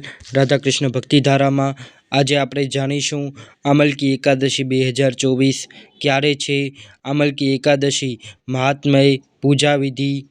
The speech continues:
મુહૂર્ત, ઉપાય, પારણા ક્યારે કરવાના છે તે જાણીશું અને આમલકી એકાદશીની કથા સાંભળીશું. જો તમને આ વીડિયો પસંદ આવે તો આ વીડિયોને લાઈક કરજો, શેર કરજો અને આપણી YouTube ચેનલને સબસ્ક્રાઇબ કરી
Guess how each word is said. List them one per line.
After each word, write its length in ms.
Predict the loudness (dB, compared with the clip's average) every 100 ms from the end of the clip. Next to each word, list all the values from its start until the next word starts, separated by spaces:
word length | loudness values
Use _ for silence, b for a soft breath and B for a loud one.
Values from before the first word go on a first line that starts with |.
| _
મુહૂર્ત, 500 | 4 6 6 6 4 -2 _ _
ઉપાય, 540 | -10 0 2 2 0 B B B -2
પારણા 420 | 2 2 0 -2
ક્યારે 360 | 2 4 4 4
કરવાના 480 | 2 2 2 0 0
છે 160 | -2
તે 140 | 2 2
જાણીશું 560 | 2 2 0 -2 -2 -4 -8 B B
અને 240 | -2 0 -2 -6 B B
આમલકી 440 | -2 2 0 2 0
એકાદશીની 800 | 4 2 2 0 0 -2 -2 -4 B B
કથા 340 | -2 0 2 -2
સાંભળીશું. 680 | 0 -2 -2 -2 -2 -4 -6 b b _
જો 140 | 0 2
તમને 280 | 2 0
આ 80 | 0
વીડિયો 320 | -2 -2 -2
પસંદ 300 | -2 -4 -2
આવે 240 | 0 2 0 -4 B _
તો 140 | 2
આ 60 | 4
વીડિયોને 400 | 4 4 2 2
લાઈક 260 | 0 0 0
કરજો, 340 | -2 0 2 2 0
શેર 360 | -2 2 4 2
કરજો 380 | 2 2 4 2
અને 160 | 2
આપણી 340 | -2 -2 0 2
YouTube 300 | 2 0 0
ચેનલને 420 | 2 4 4 2
સબસ્ક્રાઇબ 500 | 0 -2 -2 0 0 2
કરી 300 | 2 2